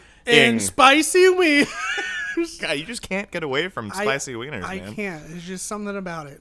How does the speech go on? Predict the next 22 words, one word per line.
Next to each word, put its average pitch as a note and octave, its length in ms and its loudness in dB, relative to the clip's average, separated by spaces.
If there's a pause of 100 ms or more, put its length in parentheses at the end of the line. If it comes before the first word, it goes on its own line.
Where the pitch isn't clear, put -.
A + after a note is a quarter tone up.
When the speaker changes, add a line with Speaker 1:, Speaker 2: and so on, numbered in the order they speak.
Speaker 1:
I G#2 100 -12
Speaker 2:
All G#2+ 60 -10
Speaker 1:
don't A#2+ 120 -8
Speaker 2:
right. B2 240 -6 (600)
Speaker 1:
know. F3+ 60 0
Um, F#3+ 360 0
no. G#3+ 300 -4 (240)
Uh, F3 320 -8
yes. F#3 480 -8
Uh, F3 260 -6
Star G#3+ 300 -2
Wars A3+ 220 -2
came F#3 200 -8
out, F3+ 240 -8 (100)
uh, E3 300 -8
like, D3+ 160 -14
a D#3 60 -14
week E3 140 -12
and D#3+ 80 -12
a D#3 40 -10
half D#3+ 180 -8
ago. D3+ 320 -12